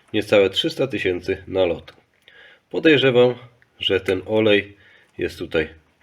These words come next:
od początku. To jest olej, który wylałem ze skrzyni.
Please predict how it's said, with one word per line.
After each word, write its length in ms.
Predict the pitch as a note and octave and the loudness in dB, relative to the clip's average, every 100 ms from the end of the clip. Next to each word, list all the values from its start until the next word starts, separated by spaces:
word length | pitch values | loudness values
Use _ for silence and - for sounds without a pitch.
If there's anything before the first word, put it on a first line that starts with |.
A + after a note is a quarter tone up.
| _ _ _ _ | _ _ _ _
od 180 | C3+ C3 | -4 -4
początku. 720 | C3+ C3 B2+ D#2+ D#2+ - - D2+ _ _ _ _ _ _ _ _ _ _ _ _ _ _ _ _ _ _ - _ _ _ - - _ _ _ _ | -2 -4 -2 -6 -8 -12 -16 -16 _ _ _ _ _ _ _ _ _ _ _ _ _ _ _ _ _ _ -20 _ _ _ -20 -20 _ _ _ _
To 100 | - | -4
jest 260 | E2+ - - | -4 -4 -6
olej, 240 | E2 D#2 - | -4 -4 -8
który 260 | - E2 C#2+ - - | -14 -14 -14 -18 -10
wylałem 520 | F2 F#2+ D#2+ G2+ D#3+ - - _ _ _ _ _ _ _ | -2 0 2 2 0 -6 -20 _ _ _ _ _ _ _
ze 120 | - | -12
skrzyni. 560 | G2 - A2 A2+ D#3+ - | -10 -6 -2 0 -2 -6